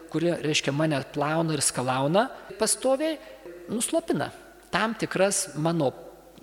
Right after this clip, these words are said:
reiškia, sąžinės, e, sritis, jinai, jinai tiesiog iš-, atbukina. Ir, ir žmogus jau, e, ne-, nemato, kad tai yra jam žalinga. Y-, ypatingai tai galiotų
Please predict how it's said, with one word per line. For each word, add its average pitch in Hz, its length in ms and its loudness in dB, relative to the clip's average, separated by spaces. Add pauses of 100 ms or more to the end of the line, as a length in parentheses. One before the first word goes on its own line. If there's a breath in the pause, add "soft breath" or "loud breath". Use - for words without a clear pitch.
(340)
reiškia, 127 580 0
sąžinės, 151 640 2 (120)
e, 147 220 -2
sritis, - 640 6 (560 loud breath)
jinai, 196 580 -2
jinai 185 280 0
tiesiog 175 460 -4
iš-, - 160 -2
atbukina. 156 640 -4 (460)
Ir, - 160 -4
ir 135 160 -4
žmogus 131 440 -2
jau, 127 280 6 (260 loud breath)
e, 127 220 -2
ne-, 135 240 6
nemato, 143 540 0
kad - 160 -6
tai 131 100 0
yra 139 240 2 (200 loud breath)
jam 139 260 2
žalinga. 139 580 4 (540)
Y-, 151 360 -6
ypatingai 151 460 2
tai 143 140 0
galiotų 131 420 2